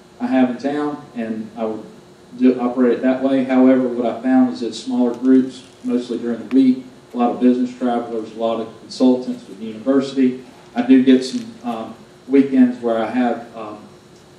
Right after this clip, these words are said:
folks come in and stay for university or weddings or, uh, different types of functions. So, but it's always small groups, so the parking, they usually, um, I haven't had more than three cars at one time so far.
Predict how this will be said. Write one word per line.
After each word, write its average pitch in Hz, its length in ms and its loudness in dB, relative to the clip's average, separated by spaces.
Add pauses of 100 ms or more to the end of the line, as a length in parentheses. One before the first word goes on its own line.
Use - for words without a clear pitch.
(160)
folks 131 260 2
come 123 240 -2
in 120 60 2
and 113 100 -8
stay 120 300 -2
for 117 100 -12
university 120 800 -2
or 107 400 -4 (320)
weddings 120 640 2
or, 95 160 -12 (400)
uh, 113 220 -4
different 127 300 0
types 123 300 -2
of - 120 -4
functions. - 500 -2
So, 104 360 -8 (320)
but 127 120 4
it's 117 140 -2
always 135 340 2
small 131 260 -2
groups, 123 320 -6
so 117 120 0
the 110 140 -10
parking, 127 420 -2 (320)
they 117 100 -2
usually, 123 440 -4 (200)
um, 104 300 -16
I 123 60 -14
haven't 127 280 -2
had 123 240 0
more 123 180 2
than 107 180 -6
three 120 240 -2
cars 113 320 -2
at - 80 -16
one 113 180 -14
time 117 380 -14 (320)
so 117 180 -4
far. 113 440 -2